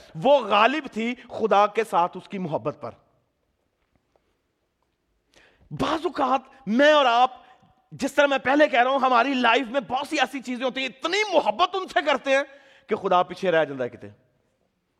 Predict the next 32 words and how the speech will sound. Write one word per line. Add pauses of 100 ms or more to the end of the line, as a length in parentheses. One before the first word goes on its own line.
(760)
खुदा
बहुत
पीछे
रह
जाता
है, (1600)
और
हम (380)
अपनी
उस
मोहब्बत
को
लेके
आगे
निकल
जाते
हैं, (1160)
अपनी
उन
चीजों
को
लेकर
आगे
निकल
जाते
हैं, (600)
और
वो
बेईमानी
हो
जाती
हैं,